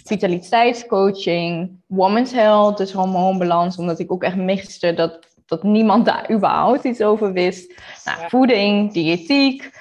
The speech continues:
Speaker 1: noem ze maar op. En die, die invalshoeken heb ik eigenlijk samengevormd tot eigenlijk, nou, de I L-methode, Eveline Lifestyle methode, hoe je het ook wil noemen.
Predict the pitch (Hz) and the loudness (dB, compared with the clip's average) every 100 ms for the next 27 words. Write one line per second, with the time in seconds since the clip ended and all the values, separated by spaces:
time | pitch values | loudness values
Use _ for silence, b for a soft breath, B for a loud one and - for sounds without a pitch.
0 | B B B B B - 254 294 320 311 | B B B B B 0 4 4 4 2
1 | 269 190 226 226 - 226 226 254 247 - | 4 4 2 0 -2 2 2 2 0 -4
2 | _ 214 220 226 214 202 180 170 - 226 | _ -4 0 0 0 -2 -2 -6 -4 0
3 | 285 285 262 247 233 226 214 208 190 202 | 2 4 2 2 2 4 4 2 -2 -2
4 | 196 - 180 214 208 196 - - 175 180 | -6 0 2 2 -2 -8 -6 0 2 2
5 | 185 180 170 170 - 160 180 190 180 - | 0 0 -2 -2 -6 -4 -4 -4 -6 -10
6 | _ _ _ 151 151 - 151 175 143 - | _ _ _ -6 -4 -4 -2 0 2 2
7 | 185 180 175 175 160 170 165 - 165 180 | 2 0 -2 -4 -2 0 -2 -4 -6 -8
8 | 170 160 151 156 156 151 147 135 - - | -8 -4 -4 -4 -6 -10 -8 -8 -6 -6
9 | 175 - 156 160 160 170 196 214 208 196 | -8 -6 -6 -6 -6 -4 0 0 0 0
10 | 190 196 | -2 -4